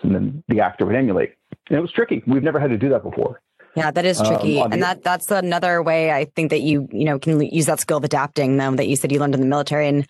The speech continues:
Speaker 2: I think that
Speaker 1: Right
Speaker 2: that's
Speaker 1: back to
Speaker 2: something
Speaker 1: adapting.
Speaker 2: I mean, we, I've, I've experienced that here at Navy Federal. <laughs> I, I, I really
Speaker 1: I
Speaker 2: miss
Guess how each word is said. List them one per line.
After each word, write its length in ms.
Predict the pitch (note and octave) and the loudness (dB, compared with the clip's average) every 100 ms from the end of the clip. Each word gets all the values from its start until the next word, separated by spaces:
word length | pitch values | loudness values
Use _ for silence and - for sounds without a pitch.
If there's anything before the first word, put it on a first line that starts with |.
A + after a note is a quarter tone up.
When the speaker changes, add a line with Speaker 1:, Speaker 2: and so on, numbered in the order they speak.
| - | -6
Speaker 2:
I 240 | - - | -6 -4
think 160 | F#3 E3+ | -2 0
that 160 | - | 0
Speaker 1:
Right 160 | A#2 - | 2 0
Speaker 2:
that's 120 | A#3+ | -2
Speaker 1:
back 180 | F3 E3+ | -4 0
to 40 | |
Speaker 2:
something 160 | E3+ E3 | 0 2
Speaker 1:
adapting. 480 | C#3 F2+ - D#2+ - - | 0 -2 -4 -6 -6 -2
Speaker 2:
I 100 | F3 | -2
mean, 180 | D#3+ D#3 | -2 -2
we, 200 | G3+ A3 | 0 0
I've, 280 | F#3+ - - | -2 -4 -2
I've 200 | F3 A3+ | -2 -2
experienced 400 | - B3 B3 B3 | -2 -2 0 0
that 120 | B3 | 0
here 140 | B3+ | 2
at 80 | B3+ | 0
Navy 240 | B3 A#3+ | 0 0
Federal. 440 | B3+ G#3+ D4 D4+ G#3 | 0 0 2 2 2
<laughs> 800 | B3 A#3+ G#3 C4 G#4+ B4 G#4+ - | 2 0 0 -2 -4 -6 -8 -2
I, 120 | G#3 | 0
I, 280 | E3+ G3 E3+ | 0 -2 -2
I 100 | F#3 | -4
really 240 | F#3+ G3 G3 | 0 0 0
Speaker 1:
I 40 | |
Speaker 2:
miss 100 | F#3 | 0